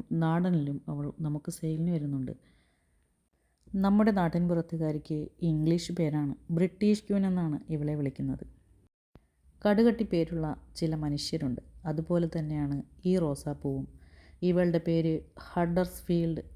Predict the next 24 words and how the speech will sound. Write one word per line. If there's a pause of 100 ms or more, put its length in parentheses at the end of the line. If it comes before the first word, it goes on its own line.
(180)
കോറൽ
സൊസൈറ്റി (180)
എന്നാണ്. (640)
ഞാൻ
എളുപ്പത്തിൽ
ഇവളെ (120)
കോറൽ
സൊസൈറ്റി
എന്നാണ്
പറയാറുള്ളത്. (1120)
ലാവൻഡറോ (120)
വയലറ്റോ
അല്ലാത്ത
പൂ
സൗന്ദര്യം. (1800)
ഒരു
കിളിക്കൂട്
പോലെ (140)
ഇതളുകളും (300)
ഇതളുകളുടെ
അടിയിൽ (120)
ഓഫ്
വൈറ്റ്
ഷെയ്ഡുമായി